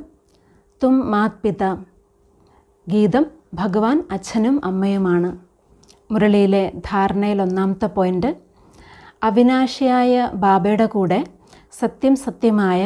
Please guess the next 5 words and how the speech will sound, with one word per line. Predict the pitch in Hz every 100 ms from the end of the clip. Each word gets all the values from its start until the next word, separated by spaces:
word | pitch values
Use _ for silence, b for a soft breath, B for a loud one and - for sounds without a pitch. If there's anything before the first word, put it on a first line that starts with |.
| 285 B B B -
അവിനാശിയായ | 190 220 226 233 233 254 233 214 226 -
വ്യാപാരം | 190 190 180 190 190 277
നടത്തണം. | 247 175 175 170 - - _ _ _ _ b b b -
ഇവിടെ | 202 208 202
ഈശ്വരീയ | 202 196 - 208 208